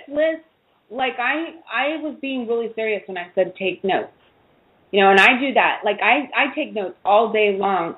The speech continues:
Speaker 2: uh, about, like, stuff that might keep me organized, of course. But other notes, too, like, different things that I'll hear, little snippets of this and that, that I know if I don't write it down, I'm gonna forget, and then I get annoyed.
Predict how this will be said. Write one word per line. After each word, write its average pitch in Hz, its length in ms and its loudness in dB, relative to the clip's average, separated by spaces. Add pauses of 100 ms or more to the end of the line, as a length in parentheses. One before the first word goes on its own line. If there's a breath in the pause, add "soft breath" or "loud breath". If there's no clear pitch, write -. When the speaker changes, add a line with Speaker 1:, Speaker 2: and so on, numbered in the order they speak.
(140)
Speaker 2:
uh, 165 440 0
about, 220 420 2
like, 220 200 -2 (120)
stuff 240 280 4
that - 180 -2
might 214 240 -4
keep 240 120 -8
me 214 160 -4
organized, 208 720 2 (280)
of 196 160 0
course. - 360 0 (600)
But 320 180 2
other 285 300 2
notes, 208 280 -4 (220)
too, 269 260 -8
like, 185 360 -4 (340)
different 262 440 -2 (560)
things 262 400 2
that 226 140 6
I'll 196 240 2
hear, 247 520 0
little 226 200 -2 (120)
snippets 240 440 0
of 208 140 2
this 220 240 4
and 220 160 -2
that, 214 260 2
that 202 80 2
I 190 120 0
know 202 400 4
if 185 160 -2
I 185 180 2
don't 202 240 0
write 254 200 6
it 254 100 -4
down, 226 200 0
I'm 180 120 -2
gonna 214 240 0
forget, 214 480 2
and 180 160 -8
then 185 100 -2
I 214 60 2
get 240 140 2
annoyed. 208 460 4